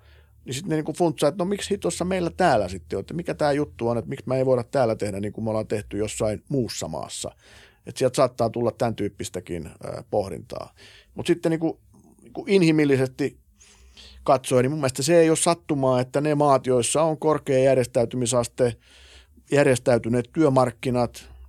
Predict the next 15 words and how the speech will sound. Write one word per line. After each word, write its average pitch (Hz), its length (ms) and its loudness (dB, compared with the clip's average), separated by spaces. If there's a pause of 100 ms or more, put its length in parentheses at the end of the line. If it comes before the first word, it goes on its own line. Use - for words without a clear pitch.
(760)
niin 123 100 0
sieltä 131 300 6
löytyy 131 360 6
myös 120 260 2
sitten, 123 440 -2
tuota, 110 480 -2
hyvinvointivaltio 127 960 2
ja 117 160 4
sieltä 123 320 2
löytyy 123 360 2
niinku 113 400 -2 (500)
inhimillisen, 123 840 2 (540)
ö, 107 300 -2
kehityksen 127 680 2
ja, 117 260 2